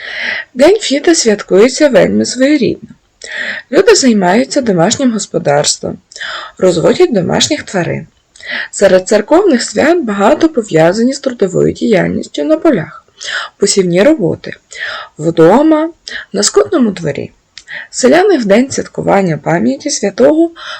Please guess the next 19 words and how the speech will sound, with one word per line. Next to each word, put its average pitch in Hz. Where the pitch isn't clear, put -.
приходили 240
на 262
ранкову 170
службу 277
і 415
просили 262
його 233
дати 185
їм 262
багатий 170
збір 175
зерна. 185
За 202
старих 339
часів 269
п'ятнадцятого 233
червня 269
вітали 214
молодят. 175